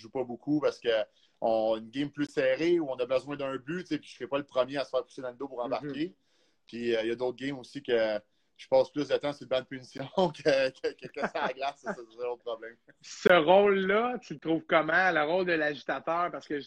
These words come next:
Speaker 2: t'es pas le, t'es pas le, le goon numéro un, là, des
Speaker 1: Non,
Speaker 2: Marquis,
Speaker 1: du
Speaker 2: ou je
Speaker 1: tout, du tout,
Speaker 2: Il y en
Speaker 1: du tout.
Speaker 2: a d'autres, il y a, mais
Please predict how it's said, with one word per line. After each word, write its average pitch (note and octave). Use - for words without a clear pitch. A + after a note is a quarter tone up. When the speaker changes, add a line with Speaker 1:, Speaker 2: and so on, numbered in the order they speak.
Speaker 2:
t'es D3+
pas A3
le, C3+
t'es D3
pas G#3+
le, D#3+
le C3+
goon F#3
numéro D#3
un, D#3+
là, G2+
des G#2
Speaker 1:
Non, G#2+
Speaker 2:
Marquis, C#3
Speaker 1:
du A#2
Speaker 2:
ou G#2
je A#2+
Speaker 1:
tout, C#3
du -
tout, C3
Speaker 2:
Il A#2+
y B2
en B2
Speaker 1:
du C#3
tout. D#3
Speaker 2:
a D#3+
d'autres, F#3
il F3
y -
a, C#3
mais F3